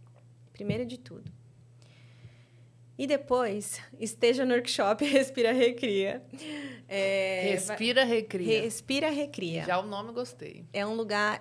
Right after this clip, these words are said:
Speaker 1: vai ser um, uma vivência, na verdade, em que a gente vai ter, sim, uma prática de renascimento lá, a partir da respiração. Então,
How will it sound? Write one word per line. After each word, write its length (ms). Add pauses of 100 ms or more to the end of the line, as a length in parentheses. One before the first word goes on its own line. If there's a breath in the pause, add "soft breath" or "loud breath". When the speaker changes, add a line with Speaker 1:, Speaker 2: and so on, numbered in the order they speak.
Speaker 1:
vai 120
ser 140
um, 200
uma 200
vivência, 580
na 100
verdade, 440
em 60
que 100
a 40
gente 300
vai 400
ter, 260
sim, 260
uma 160
prática 420
de 100
renascimento 800
lá, 340 (760 loud breath)
a 60
partir 300
da 120
respiração. 920
Então, 600